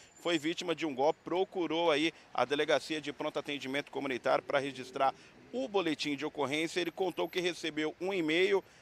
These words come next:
da agência bancária sua, essa agência que ele é cliente aí há muito tempo, e após abrir aí,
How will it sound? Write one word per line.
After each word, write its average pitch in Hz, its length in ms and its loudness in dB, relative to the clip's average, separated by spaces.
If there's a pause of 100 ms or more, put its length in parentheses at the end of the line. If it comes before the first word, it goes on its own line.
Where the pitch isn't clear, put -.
(160)
da 190 180 10
agência 143 720 2 (220)
bancária 135 580 2
sua, 156 300 -4
essa 151 160 0
agência 135 520 -4 (340)
que - 100 -8
ele 139 320 0
é 139 140 2
cliente 143 520 -4
aí 135 260 0
há 139 140 4
muito 151 360 -2
tempo, 165 460 0 (360)
e 165 80 0
após 226 360 6
abrir 185 460 6
aí, 156 340 4